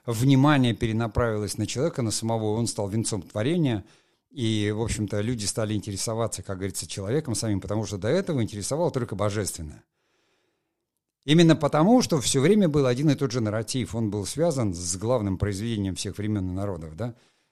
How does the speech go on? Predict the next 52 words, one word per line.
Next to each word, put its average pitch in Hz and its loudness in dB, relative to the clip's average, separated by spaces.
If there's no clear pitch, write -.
с 104 -16
Библией, 147 0
и 117 -8
все 139 0
эти 120 -6
сюжеты 123 -2
были, 113 -2
как 95 -10
говорится, 101 -4
там 87 -6
везде. 85 -6
И 95 -12
вдруг 139 0
оказалось, 127 0
что - -4
можно 110 -2
не 107 0
только 180 -2
это, 117 0
а 98 0
можно 127 0
посмотреть 110 -4
что-то 107 -6
ещё 101 -4
вокруг. 98 -6
И 117 -6
стали 123 2
смотреть, 143 0
и 117 0
там 104 0
вот, 101 -6
э, 107 -2
новейшее 143 2
искусство, 113 -4
оно 120 0
уже 107 -4
во-, 113 -2
во-, 104 -2
вообще 104 -2
ушло 87 -6
в 80 -14
какие-то 90 -8
там 87 -6
га-, 101 -4
грани 95 0
и - -4
дебри, 160 0
человечество 101 -6
ушло 95 -8
в 82 -8
свои 98 -4
сознания. 127 0